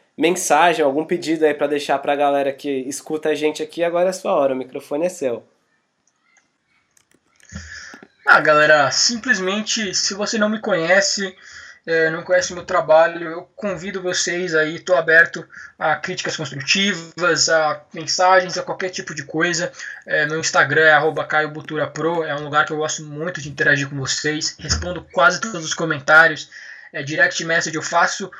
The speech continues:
Speaker 2: o meu melhor, é impossível, mas eu faço o meu melhor. É, gosto muito de interagir sempre com meus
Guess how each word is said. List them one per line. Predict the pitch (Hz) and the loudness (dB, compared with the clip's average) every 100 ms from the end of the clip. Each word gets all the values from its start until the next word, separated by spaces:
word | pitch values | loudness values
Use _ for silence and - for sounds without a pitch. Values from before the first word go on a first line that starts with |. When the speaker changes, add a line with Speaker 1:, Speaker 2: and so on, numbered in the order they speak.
| - | -16
Speaker 2:
o | 170 | -8
meu | 165 190 | -2 0
melhor, | 202 175 156 165 185 180 | 2 0 0 2 0 -2
é | 156 147 | -2 -2
impossível, | 160 - 220 - 190 202 202 226 | -4 -6 0 2 2 -2 -2 -4
mas | 180 170 | -2 -4
eu | 165 | -4
faço | - 180 185 | -4 -4 -4
o | 165 | -8
meu | 165 | -8
melhor. | 156 139 147 160 - - - _ 143 | -6 0 2 2 -2 -18 -20 _ -6
É, | 143 143 139 139 135 135 - - _ | -4 -2 -2 -2 -4 -10 -16 -20 _
gosto | 156 160 165 | -6 -4 -6
muito | 170 | -8
de | 170 | -10
interagir | 165 165 156 160 | -4 -2 -2 -4
sempre | 160 - | -8 -8
com | 156 | -8
meus | 151 135 - | -6 -4 -8